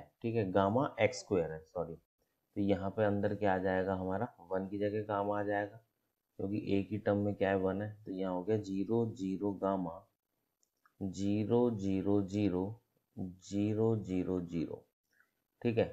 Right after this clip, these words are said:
अब इन तीनों को ऐड कर लेगा तो वाई की वैल्यू आ गई। वाई का मैट्रिक्स क्या बनेगा हमारा,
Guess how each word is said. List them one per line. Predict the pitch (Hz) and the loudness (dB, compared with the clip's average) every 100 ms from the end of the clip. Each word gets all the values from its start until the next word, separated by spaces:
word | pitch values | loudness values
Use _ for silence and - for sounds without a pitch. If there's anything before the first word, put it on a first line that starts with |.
| - | 0
अब | 101 107 | 2 4
इन | 107 | 4
तीनों | 110 107 107 | 2 2 2
को | 113 - | 0 0
ऐड | 104 101 101 | 0 0 0
कर | 104 | 0
लेगा | 101 104 | 4 4
तो | 110 107 | 4 2
वाई | 98 98 | 4 6
की | 98 104 | 4 4
वैल्यू | 104 104 104 | 4 6 4
आ | 98 | 4
गई। | 101 113 - _ _ _ _ | 2 -2 -8 _ _ _ _
वाई | 90 95 92 98 | -2 4 4 4
का | 107 | 2
मैट्रिक्स | 104 101 - 107 - | 2 2 2 0 0
क्या | - 104 | 2 4
बनेगा | 98 95 98 98 | 4 2 2 0
हमारा, | 95 98 98 123 | 0 0 0 -2